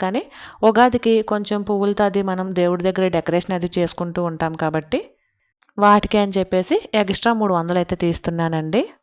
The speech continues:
అలానే ఉగాదికి మనము అన్నీ కొత్తవి తీసుకుంటూ ఉంటాం కదా, అంటే కొత్త చింతపండు, కొత్త ఎండుమిర్చి,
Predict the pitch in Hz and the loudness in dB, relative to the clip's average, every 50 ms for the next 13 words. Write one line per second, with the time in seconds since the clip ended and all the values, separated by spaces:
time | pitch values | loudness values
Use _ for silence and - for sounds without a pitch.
0 | _ _ _ _ _ _ _ _ _ _ _ _ _ _ _ - 202 208 208 220 | _ _ _ _ _ _ _ _ _ _ _ _ _ _ _ 0 2 4 6 6
1 | 220 220 220 220 - - - 208 208 226 247 214 254 254 - 247 240 240 240 - | 4 4 2 2 0 0 0 0 2 4 4 4 2 0 0 2 2 2 2 2
2 | - 214 214 214 220 214 214 208 208 208 - - - 202 214 240 254 - 247 220 | 0 -2 -2 -2 0 0 0 0 0 -2 -4 -2 -2 0 2 2 4 4 4 2
3 | - - 247 240 233 226 214 - - 233 220 202 208 202 190 180 185 185 180 175 | 4 4 4 4 4 2 0 0 -2 -6 -4 -2 -2 -2 -2 -2 -2 -4 -2 0
4 | 180 170 170 160 160 151 - - - - - - _ - - 196 190 202 208 202 | -2 0 0 0 -2 -4 -8 -14 -20 -20 -20 -20 _ -4 -4 -2 2 2 2 4
5 | 214 185 - - 190 - 202 190 180 180 - 185 180 180 175 180 180 175 - 185 | 4 0 2 0 -2 0 0 -2 -2 -4 -4 -4 -4 -2 -2 -2 -2 0 -2 -4
6 | 180 - - 190 190 185 180 180 175 180 180 175 - - 190 | -4 -2 -2 -2 0 0 -2 -4 -2 -4 -4 -4 -2 -2 -2